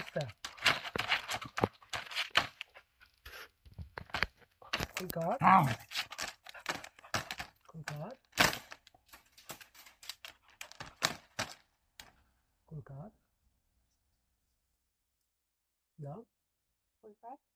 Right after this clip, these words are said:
Speaker 1: Nu, e ușor. Ușor, ușor, cu răbdare. Cu răbdare. Culcat.
Speaker 2: Asta oare nu e lesa prea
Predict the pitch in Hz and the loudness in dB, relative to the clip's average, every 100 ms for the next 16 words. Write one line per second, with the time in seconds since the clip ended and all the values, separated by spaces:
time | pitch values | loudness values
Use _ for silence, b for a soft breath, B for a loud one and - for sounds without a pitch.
0 | _ _ _ _ 139 180 254 170 - - | _ _ _ _ -18 -16 -12 -10 -10 -12
1 | 139 117 - - 226 - 156 190 175 151 | -12 -14 -8 -8 -8 -8 -6 -4 -4 -2
2 | 208 196 233 330 370 - - 147 - - | 2 6 10 12 10 8 2 0 -2 -8
3 | - - - - - 190 170 147 113 - | -8 -8 -2 0 2 2 0 2 0 -2
4 | - _ - - - - 180 170 151 196 | -14 _ -12 -10 -14 -10 -8 -6 -4 -4
5 | - - 807 262 254 240 233 240 254 269 | 6 12 12 12 2 -6 -8 -8 -8 -8
6 | 240 233 240 - 233 - | -6 -6 -6 -10 -12 -10